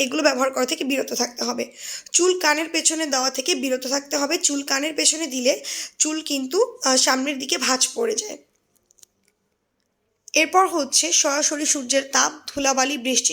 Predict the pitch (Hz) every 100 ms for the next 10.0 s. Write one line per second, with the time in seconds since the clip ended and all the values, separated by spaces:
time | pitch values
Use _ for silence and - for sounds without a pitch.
0 | 277 254 - - 339 302 320 - 262 277
1 | 294 294 302 294 359 - - - - -
2 | 349 277 320 - 359 330 311 285 262 262
3 | 302 285 277 247 269 165 - 139 - -
4 | 277 247 262 269 262 - 220 247 - 233
5 | 226 240 - - - - - 294 294 240
6 | 233 247 285 285 254 254 277 - - 247
7 | 269 285 311 330 269 269 262 294 294 302
8 | 285 320 466 - - - - - 330 277
9 | 285 302 330 370 370 359 - - 302